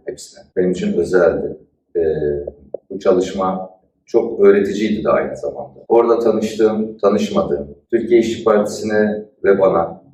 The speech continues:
aynı zamanda Yunus Başaran'la birlikte bütün vekil adaylarımıza destek veren,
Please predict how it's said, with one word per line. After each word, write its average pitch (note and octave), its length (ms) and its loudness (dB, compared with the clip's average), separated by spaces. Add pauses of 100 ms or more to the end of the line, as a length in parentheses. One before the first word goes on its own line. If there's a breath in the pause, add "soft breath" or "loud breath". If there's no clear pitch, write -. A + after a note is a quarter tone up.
(120)
aynı G2+ 240 4
zamanda F#2 800 0
Yunus G2 240 -6
Başaran'la - 580 2
birlikte - 680 -2
bütün G2+ 300 -6
vekil - 300 -4
adaylarımıza - 840 -6 (420)
destek G2 420 2
veren, G2 340 2